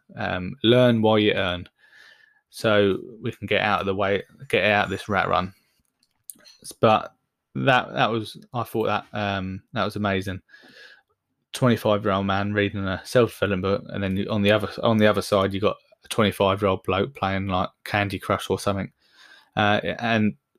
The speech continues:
we all have the same amount of time in one day. Um, I did post <laughs> another post,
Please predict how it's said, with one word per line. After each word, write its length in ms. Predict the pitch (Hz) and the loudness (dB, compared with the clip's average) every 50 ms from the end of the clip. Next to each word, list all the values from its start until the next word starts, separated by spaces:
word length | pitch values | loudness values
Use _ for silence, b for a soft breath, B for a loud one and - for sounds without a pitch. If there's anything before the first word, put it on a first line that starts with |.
| _ _ _ _ - | _ _ _ _ 2
we 160 | - 120 120 | 6 8 8
all 180 | 135 147 143 139 | 8 8 8 6
have 160 | 135 131 123 | 6 4 2
the 80 | 123 113 | 0 -2
same 300 | - - 135 123 120 117 | 0 0 0 2 2 2
amount 240 | 117 117 110 101 | 0 0 0 -2
of 80 | 104 - | -2 -6
time 300 | - - 127 120 117 117 | -6 -2 0 0 0 0
in 140 | 113 104 104 | 0 0 0
one 200 | 107 104 101 101 | 0 0 0 0
day. 360 | 101 107 117 127 131 131 - _ _ _ _ _ _ _ _ _ _ _ _ _ _ - | 0 2 2 2 2 0 -4 _ _ _ _ _ _ _ _ _ _ _ _ _ _ -8
Um, 540 | 110 107 104 104 107 104 104 104 101 - - _ _ _ _ _ _ _ _ _ _ _ _ _ _ _ - | -6 -4 -2 -2 -2 -2 -2 -4 -6 -8 -10 _ _ _ _ _ _ _ _ _ _ _ _ _ _ _ -8
I 80 | - 120 | -6 -2
did 220 | 107 120 113 - | 0 0 0 0
post 380 | - - 101 101 101 - - - - | 0 0 0 0 0 -2 -4 -8 -8
<laughs> 60 | - | -8
another 360 | - 76 87 92 107 110 104 101 | -6 -4 -2 0 2 2 2 2
post, 340 | - - 110 110 113 - | 2 2 2 2 2 0